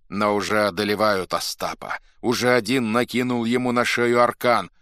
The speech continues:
Уже вяжут, уже берут Остапа. «Эх, Остап, Остап!» кричал Тарас, пробиваясь к нему,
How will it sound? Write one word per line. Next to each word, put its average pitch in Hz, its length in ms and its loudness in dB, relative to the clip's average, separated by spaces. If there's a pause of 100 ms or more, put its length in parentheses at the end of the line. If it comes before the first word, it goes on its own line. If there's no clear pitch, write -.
Уже 135 340 2
вяжут, 127 540 2
уже 139 260 2
берут 151 560 2
Остапа. 151 760 4 (200)
«Эх, 156 540 2
Остап, 165 760 2
Остап!» 175 640 2
кричал 107 460 -6
Тарас, 101 380 -6
пробиваясь 101 580 -2
к - 80 -20
нему, 113 380 -2